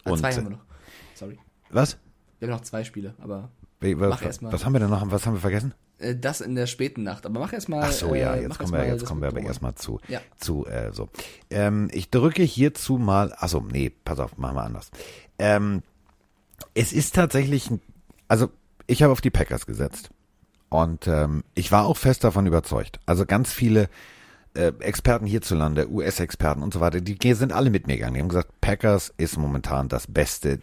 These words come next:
Speaker 2: der ganzen N F L. Und entschuldigt jetzt meine Wortwahl. Wenn du jemandem den Kopf kaputt fickst, und zwar mit jedem Spielzug, ihm jede, jede Minute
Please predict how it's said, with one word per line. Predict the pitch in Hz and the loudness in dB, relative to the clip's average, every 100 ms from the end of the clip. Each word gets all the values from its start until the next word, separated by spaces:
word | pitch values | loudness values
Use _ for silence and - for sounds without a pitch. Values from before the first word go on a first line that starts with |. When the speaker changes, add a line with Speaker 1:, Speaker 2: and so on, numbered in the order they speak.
| - | -4
Speaker 2:
der | 64 | -4
ganzen | 67 65 - 67 - | -2 -4 -6 -8 -8
N | 52 | -10
F | 52 - | -10 -10
L. | - - - - - - - - _ _ _ _ _ _ _ _ | -10 -10 -12 -20 -20 -20 -20 -20 _ _ _ _ _ _ _ _
Und | - 98 92 - | 0 0 0 -6
entschuldigt | - 92 - 147 160 - | -6 -2 8 8 8 4
jetzt | 120 - | 2 4
meine | 95 92 76 | 2 4 4
Wortwahl. | 67 67 50 - - - | 2 0 -6 -8 -12 0
Wenn | 113 165 | 2 4
du | 160 | 4
jemandem | 147 113 120 110 69 95 | 4 4 2 0 -2 -4
den | 87 95 - | -2 -2 0
Kopf | - - - | -2 -2 -2
kaputt | 107 - - 73 | -2 0 -2 -2
fickst, | - - - - - - _ _ | -6 -8 -8 -10 -14 -20 _ _
und | 90 | -6
zwar | - 104 101 | 0 0 2
mit | 95 | 0
jedem | 80 110 120 | 2 2 4
Spielzug, | 120 - 78 69 - - - _ | 0 0 0 0 -4 -8 -14 _
ihm | 95 104 | 0 0
jede, | 92 117 127 - 117 113 - | 2 4 4 6 4 4 0
jede | 69 82 117 156 156 | -12 2 6 8 8
Minute | 143 123 107 - 65 | 6 6 4 2 -4